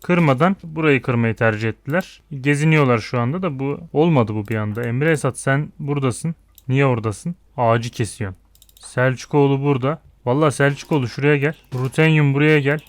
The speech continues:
Marsu nerede abi? Marsu buraya gel buraya. Emre Esat şuraya gel. Yani bunlara, bunları alırız ya. Bunlar kolay.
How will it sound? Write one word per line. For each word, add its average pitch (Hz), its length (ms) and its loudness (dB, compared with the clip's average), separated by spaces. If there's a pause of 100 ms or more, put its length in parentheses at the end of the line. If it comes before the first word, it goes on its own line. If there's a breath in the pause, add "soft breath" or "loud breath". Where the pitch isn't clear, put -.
(120)
Marsu 127 400 2
nerede 143 260 4
abi? 127 360 0
Marsu 139 320 0
buraya 139 220 4
gel 120 180 0
buraya. 113 240 -4 (480)
Emre 139 300 4
Esat 139 280 0
şuraya 147 320 0
gel. 147 160 0 (200)
Yani 131 240 2
bunlara, 143 600 2 (180)
bunları 165 320 0
alırız 156 340 0
ya. 113 180 -2
Bunlar 117 240 -2
kolay. 117 260 -2